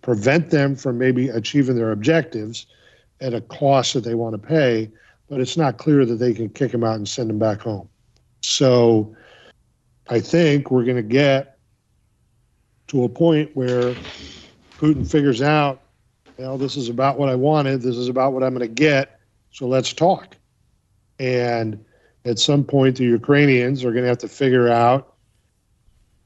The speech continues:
can, can we declare victory even though we lost parts of the territory? Um, or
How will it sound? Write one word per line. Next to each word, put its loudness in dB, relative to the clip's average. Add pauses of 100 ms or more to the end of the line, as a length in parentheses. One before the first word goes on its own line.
can, 0 (2250)
can 0
we 2 (280)
declare 2
victory 0
even -4
though -2
we 0
lost -4
parts -2
of -8
the -4
territory? 2 (720)
Um, -4 (2750)
or 4